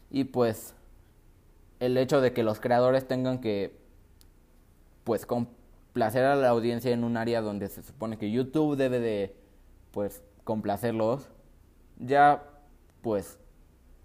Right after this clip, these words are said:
le quita la esencia, ha-, hace que todo rastro de alma en YouTube desaspa-, desaparezca. Saben, este tipo de cosas pasan muy a menudo. Les juro que si esto pasa con los podcasts, porque estoy seguro de que va a pasar,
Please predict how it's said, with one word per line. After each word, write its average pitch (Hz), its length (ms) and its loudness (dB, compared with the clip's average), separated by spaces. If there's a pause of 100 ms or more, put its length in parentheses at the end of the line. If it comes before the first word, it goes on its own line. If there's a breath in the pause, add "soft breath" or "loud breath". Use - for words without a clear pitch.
(200)
le 127 140 -2
quita 147 220 -2
la 139 100 2
esencia, 110 960 -4
ha-, - 200 -4
hace 139 260 -4
que 107 160 -2
todo 123 480 2
rastro 117 360 -2
de 95 320 -4 (640 soft breath)
alma 117 360 0
en 113 100 -2
YouTube 110 340 -2
desaspa-, 107 440 -4 (360)
desaparezca. 101 840 -4 (1200)
Saben, 143 340 -2
este 160 200 -4
tipo 170 260 -2
de 139 140 2
cosas 117 260 -4
pasan 117 300 -4
muy 113 160 -4
a - 20 -2
menudo. 95 420 -6 (380 soft breath)
Les 156 220 0
juro 247 300 6
que 165 140 0
si 156 280 0
esto 160 240 -4
pasa 151 220 -6
con 107 160 -6
los 98 140 -4
podcasts, 107 520 -2
porque 92 240 -8
estoy 98 200 -8
seguro 104 340 -4
de 95 140 -4
que 92 80 -8
va 92 80 -2
a 92 80 -6
pasar, 104 480 -4